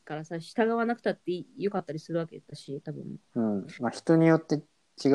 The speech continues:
Speaker 2: うもんね。
Speaker 1: そうそう。
Speaker 2: その、吠えられる人もいるし、
Speaker 1: そう、私吠えられるんだよね。
Speaker 2: 吠えない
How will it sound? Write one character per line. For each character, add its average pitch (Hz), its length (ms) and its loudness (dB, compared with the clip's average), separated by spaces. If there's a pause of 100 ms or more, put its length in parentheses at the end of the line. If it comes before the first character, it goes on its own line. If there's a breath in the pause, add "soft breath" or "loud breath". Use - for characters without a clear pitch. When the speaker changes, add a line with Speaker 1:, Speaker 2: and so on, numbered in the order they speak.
Speaker 2:
う 143 40 8
も 214 160 4
ん 95 80 2
ね。 95 60 -2
Speaker 1:
そ 226 160 8
う 208 40 8
そ 190 80 0
う。 - 40 -6
Speaker 2:
そ - 920 -6
の、 - 200 -16
吠 143 320 8
え 143 80 10
ら 139 140 12
れ 135 140 10
る 110 340 8
人 - 280 0
も 104 140 2
い 98 80 2
る 104 120 2
し、 101 460 0
Speaker 1:
そ 220 100 2
う、 220 60 2
私 262 120 2
吠 285 140 0
え 302 40 4
ら 330 80 4
れ 349 80 4
る 330 100 2
ん 247 40 0
だ 214 60 -2
よ 185 80 -4
ね。 180 100 -6
Speaker 2:
吠 135 180 8
え 131 80 8
な 110 280 8
い 101 160 0